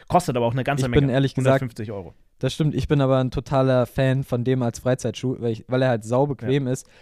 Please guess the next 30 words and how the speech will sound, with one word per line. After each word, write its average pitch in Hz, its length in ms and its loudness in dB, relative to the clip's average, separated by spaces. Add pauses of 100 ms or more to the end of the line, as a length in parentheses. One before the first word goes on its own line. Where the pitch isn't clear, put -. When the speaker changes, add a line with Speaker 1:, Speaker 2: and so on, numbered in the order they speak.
(120)
Speaker 2:
Aber 123 160 -2
ich 123 100 -4
finde 147 220 2
ihn 120 40 -4
fürs - 460 -2
Laufen 135 400 2
viel 139 220 -4
zu - 100 -12
schwammig 110 400 -4
zum 101 140 -8
Beispiel. 92 340 -8
Aber 139 140 2
das 175 100 0
ist - 40 -6
meine 156 200 2
persönliche 165 560 0
Meinung, 175 420 0
ja. 156 240 -2 (120)
Was 139 160 -8
ein 165 60 -4
ähnlicher 196 360 0
Schuh 196 240 0
ist, 202 160 -2
der 139 140 0
allerdings 151 360 -2
ein 135 80 -4
bisschen 170 240 -2
mehr 151 120 0
Stabilität 143 580 -4 (260)
bietet, 143 480 -4